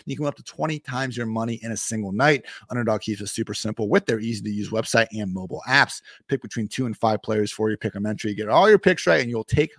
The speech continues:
home some cold, hard cash. It's simple to get started. Just head on over to underdog fantasy dot com or download the app. Sign up with promo code P F F, and Underdog will double your first deposit up to one hundred dollars.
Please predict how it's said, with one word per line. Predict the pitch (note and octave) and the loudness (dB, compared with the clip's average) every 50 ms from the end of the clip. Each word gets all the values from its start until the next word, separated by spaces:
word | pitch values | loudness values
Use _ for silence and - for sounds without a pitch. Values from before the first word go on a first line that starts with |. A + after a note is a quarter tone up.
| _ - | _ -2
home | - C#3+ C#3+ C3+ | 0 0 0 -2
some | - - - - | -4 -8 -14 -16
cold, | - - - C#3 C3+ C3+ C3 A#2+ - | -10 -2 2 2 4 2 2 -2 -8
hard | _ - A2 A2 G#2 F#2+ - - _ | _ -8 -6 -6 -6 -6 -8 -10 _
cash. | - D#3+ E3+ E3+ E3+ - - - - - - - - | 0 2 2 4 2 2 -2 -6 -14 -18 -20 -18 -16
It's | A#2+ - - | -12 -6 -4
simple | - D#3 - - C3 | -4 -2 0 0 0
to | B2+ A#2+ | 0 0
get | B2 - | -2 -2
started. | - C3 B2+ B2 A#2+ | 0 2 4 4 2
Just | A2 G#2 - | 0 -2 0
head | C3 B2+ | 2 2
on | A#2+ A#2+ A#2 | 2 2 2
over | A2+ A2 G#2+ G#2 | 0 0 -2 -4
to | F#2+ | -6
underdog | A2+ A2+ A2+ G#2+ A2+ A2 - _ | -6 -4 -2 0 0 -2 -2 _
fantasy | A2+ A2 A2 G#2+ A2+ G#2+ | -6 -6 -6 -6 -6 -6
dot | A2 G#2+ A2 - | -6 -4 -6 -4
com | - A#2+ B2 B2+ A#2+ - _ _ _ _ | 0 2 2 2 0 -2 _ _ _ _
or | C#3 C#3+ F#3 | 2 2 4
download | E3 E3+ F3+ F#3 F3+ F3 | 4 4 4 4 2 2
the | D#3+ D#3+ E3+ | 2 2 2
app. | F3+ - - - | 2 0 0 -2
Sign | - C#3 C3+ C#3 | -2 0 0 0
up | C3 | 0
with | B2+ - | 0 -2
promo | - C3+ C3+ C#3 B2+ | -2 -2 -2 -2 -2
code | - C3+ B2+ - | -2 -2 -4 -2
P | - B2+ C3 | -2 -2 0
F | B2 A#2+ - | 0 2 2
F, | C#3 C3+ - | 0 0 0
and | - - | -4 -6
Underdog | B2 B2+ B2 B2+ B2 B2 | -4 0 2 4 4 2
will | A#2+ A2+ A2 A#2 - | 2 -4 -6 -6 0
double | - D3+ E3+ F3+ G3+ G3 F#3 | 4 4 6 6 6 6 6
your | D3+ C3 A#2+ - | 4 0 -2 0
first | - C#3+ D#3+ D#3 - - | 0 2 2 2 0 -2
deposit | - G#2+ - - C#3+ D#3 E3 E3 C#3 E3+ D#3+ - - - - - - - | -6 -6 -4 2 4 6 6 6 6 4 0 -2 -4 -10 -20 -16 -12 -10
up | A#2+ - - | -10 -8 -8
to | G#2+ | -6
one | G2+ A2 A#2 A2 G#2+ - | -6 -4 -4 -6 -6 -8
hundred | _ G2+ G2 F#2+ F2+ - - | _ -12 -12 -12 -12 -12 -8
dollars. | A#2 A#2+ A2+ A#2 A#2 | -4 0 2 2 2